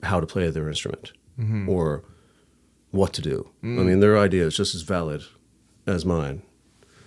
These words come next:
Speaker 1: if not more. It's just that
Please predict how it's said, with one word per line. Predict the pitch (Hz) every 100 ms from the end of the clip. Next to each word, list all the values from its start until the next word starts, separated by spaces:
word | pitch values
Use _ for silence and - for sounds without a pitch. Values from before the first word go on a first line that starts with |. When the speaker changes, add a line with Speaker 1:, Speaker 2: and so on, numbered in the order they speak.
| _ _ -
Speaker 1:
if | 92
not | 85 82
more. | 92 78 82 _ _ _ _ _ -
It's | 90 87
just | 92 85 -
that | 78 73